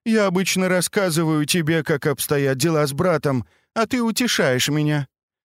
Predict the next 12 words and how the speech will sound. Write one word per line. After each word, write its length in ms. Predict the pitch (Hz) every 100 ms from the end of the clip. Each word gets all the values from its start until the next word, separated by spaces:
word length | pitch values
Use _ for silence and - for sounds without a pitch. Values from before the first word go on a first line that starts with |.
| _ 240
Но 140 | 240
ты 220 | 202 220 180
не 160 | 180
знаешь, 600 | 143 165 214 147 127 - _
что 260 | - -
нас 300 | 214 208 202
исключили 680 | 226 - 214 214 - 233 185
из 120 | 175
числа 400 | - 196 - 185
поставщиков 800 | 170 185 - 185 - 180 196 185
императорского 920 | 196 185 190 180 170 175 - 190 175
двора. 460 | 170 190 196 147 120